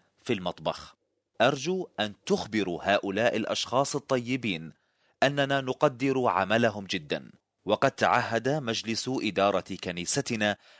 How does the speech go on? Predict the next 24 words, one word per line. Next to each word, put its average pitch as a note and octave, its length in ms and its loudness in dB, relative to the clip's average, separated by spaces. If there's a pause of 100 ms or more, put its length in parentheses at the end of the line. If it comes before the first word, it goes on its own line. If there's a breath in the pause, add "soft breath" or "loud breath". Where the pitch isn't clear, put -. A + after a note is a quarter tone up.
(120)
أن C#3+ 120 4
يحرص D3+ 520 0
كل D3+ 480 0
عضو G#2 440 0
فينا F#2+ 480 0 (240)
على C#3 220 2
حضور G#2+ 480 -2
مؤتمر F#2+ 580 -2
الرعاة، D#2 440 -2 (380)
لذلك A#2+ 640 2
سوف F#2+ 400 -4
نراكم F#2+ 680 4
في E3 140 -4
المستقبل. C#3 680 -4 (340 soft breath)
شكرًا G3+ 500 4
لكم F#3+ 420 4
مرة G2+ 480 2
أخرى G#2 380 4 (260 soft breath)
على A#2+ 240 6
السماح E3 600 0
لروح C#3 480 0
الله A#2 420 4 (360)
أن A2 220 0
يقود، F#2+ 540 -2